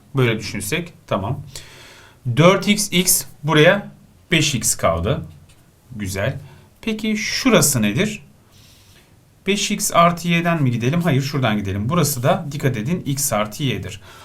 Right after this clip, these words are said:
Oh be, dikdörtgenlerin kısa ve uzun kenarlarını buldum. Y eksi x, beş x. Ha, şurayı da bulayım, özür diliyorum. Buranın tamamı dört x. Dört x'ten x çıkartırsam buraya ne kalır? Üç x kalır. Tamam. O zaman bunun alanı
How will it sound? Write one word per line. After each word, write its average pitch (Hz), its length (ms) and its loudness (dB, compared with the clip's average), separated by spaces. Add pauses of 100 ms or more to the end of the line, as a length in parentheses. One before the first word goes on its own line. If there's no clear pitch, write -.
(160)
Oh 123 200 2
be, 131 180 4
dikdörtgenlerin 135 760 4
kısa 143 300 2
ve 135 40 6
uzun 135 280 6
kenarlarını 131 560 2
buldum. 107 260 -2
Y 101 240 2
eksi 165 520 0
x, 175 220 -2
beş 120 280 0
x. 190 180 -4 (200)
Ha, 131 120 0
şurayı 160 340 4
da 127 80 4
bulayım, 110 260 0
özür 117 260 0
diliyorum. 104 340 -2 (340)
Buranın 147 380 6
tamamı 147 420 6
dört 143 240 4
x. 104 180 -6
Dört 131 200 4
x'ten 131 240 0
x 170 180 0
çıkartırsam 113 580 0
buraya 117 180 0
ne 123 120 4
kalır? 165 320 -2 (340)
Üç 123 200 -4
x - 180 -4
kalır. - 380 -6 (240)
Tamam. 78 260 -6 (360)
O 208 100 2
zaman 131 380 2
bunun 214 200 4
alanı 127 460 2